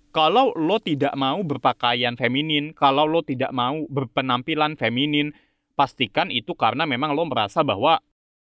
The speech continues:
"It doesn't feel right, it's not me," gitu. Itu oke, nggak apa-apa. Tapi kalau misalnya pertimbangannya adalah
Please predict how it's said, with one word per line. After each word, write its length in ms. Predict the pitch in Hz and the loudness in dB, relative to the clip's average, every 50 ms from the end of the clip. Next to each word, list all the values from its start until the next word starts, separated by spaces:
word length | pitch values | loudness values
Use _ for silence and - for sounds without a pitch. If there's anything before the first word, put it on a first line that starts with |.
| _ _ - | _ _ -12
"It 160 | 165 - - | -8 0 2
doesn't 320 | 170 180 - 233 233 - - | 2 2 2 0 -2 0 0
feel 160 | 220 202 190 | 2 2 2
right, 480 | 147 131 139 160 170 143 120 - - - _ _ _ - | 2 2 2 2 2 2 0 -2 -6 -20 _ _ _ -6
it's 240 | 180 170 - - - | -6 -6 -6 -6 0
not 160 | 202 247 247 _ - | 2 0 0 _ -4
me," 560 | 151 135 127 151 175 156 117 98 90 90 95 | -8 -2 -2 0 0 0 -2 -4 -6 -12 -16
gitu. 160 | - - - | -18 -16 -16
Itu 200 | 120 - - 269 370 - - _ _ _ _ _ _ _ _ _ _ - | -12 -4 -2 -2 -2 -4 -8 _ _ _ _ _ _ _ _ _ _ 0
oke, 240 | 160 202 - - 180 | 0 0 2 2 2
nggak 320 | 143 135 139 127 98 117 | 2 2 2 -2 -2 0
apa-apa. 320 | 135 135 - - 107 110 | -2 0 0 0 0 0
Tapi 240 | - 135 143 - 143 | 2 0 0 0 0
kalau 240 | - 208 165 160 156 | 0 2 0 2 0
misalnya 320 | 147 147 - 156 135 135 | -2 -2 -2 -2 -4 -4
pertimbangannya 640 | 135 160 147 - 151 139 135 131 131 131 131 135 123 | -4 -6 -4 -2 0 0 2 0 0 0 -2 0 0
adalah 400 | 120 117 120 113 110 104 104 - | 0 2 2 2 2 0 -2 -4